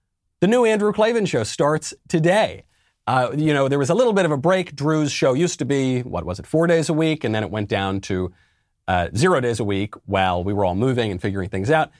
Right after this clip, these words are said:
Now there's gonna be a one day a week show. It's gonna be ninety minutes. There's gonna be guests. It's gonna be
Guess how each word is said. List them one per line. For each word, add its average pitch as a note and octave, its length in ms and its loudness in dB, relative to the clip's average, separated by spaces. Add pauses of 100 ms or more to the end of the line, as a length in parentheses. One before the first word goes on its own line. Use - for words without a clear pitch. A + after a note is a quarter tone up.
(140)
Now A#2+ 220 0
there's A2+ 200 -2
gonna G2+ 120 -4
be G#2 100 0
a F#2+ 60 2
one C#3 280 0
day F3 100 2
a D#3 60 0
week C#3 180 -2
show. A#2+ 180 -2
It's G#2+ 80 -6
gonna A2 140 -4
be F#2+ 100 -4
ninety A#2+ 560 -2
minutes. G#2+ 540 -4
There's F2+ 100 -10
gonna F#2+ 120 -6
be F2 100 -8
guests. D3 480 -2
It's A2 120 -4
gonna G#2+ 180 -2
be F#2+ 320 -2